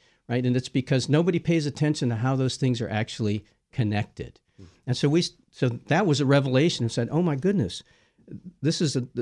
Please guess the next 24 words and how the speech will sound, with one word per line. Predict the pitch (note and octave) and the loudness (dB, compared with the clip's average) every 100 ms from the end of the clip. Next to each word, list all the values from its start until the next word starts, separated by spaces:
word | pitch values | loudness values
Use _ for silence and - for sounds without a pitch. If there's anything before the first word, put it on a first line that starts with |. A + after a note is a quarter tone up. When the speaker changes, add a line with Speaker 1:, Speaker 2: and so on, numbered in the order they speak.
| - | -4
Speaker 1:
this | E3+ F3 | -4 -4
is | C3 | -6
a, | - - | -6 -8
a | |
problem | A#2+ C#3+ C#3 | -4 -2 0
of | C3 A#2 | 0 2
integration, | C3+ B2+ C3+ F#3 G3+ B2+ | 0 0 0 0 0 -2
not | G#2+ A2+ | -2 -2
a | B2 | -2
problem | C3 A#2+ A#2 | -4 -2 -2
of | G2+ | -4
doing | B2 A#2+ | -2 0
any | G#2+ A#2 | 0 0
one | A#2+ A2+ G#2 | 0 -2 -2
thing | A#2+ G#2 | -4 -4
right | F#2+ F2+ E2 - | -4 -6 -10 -14
or | D#2 | -18
wrong." | D2 - - _ _ | -18 -18 -20 _ _
Speaker 2:
You | F#3 | -4
know, | F3 C3+ - | -4 -4 -8
when | D3 C#3+ | -6 -6
I | D3+ | -6
talk | F#3+ F#3+ F3 - | -6 -6 -6 -6
with | A2+ A#2+ - - | -6 -6 -8 -20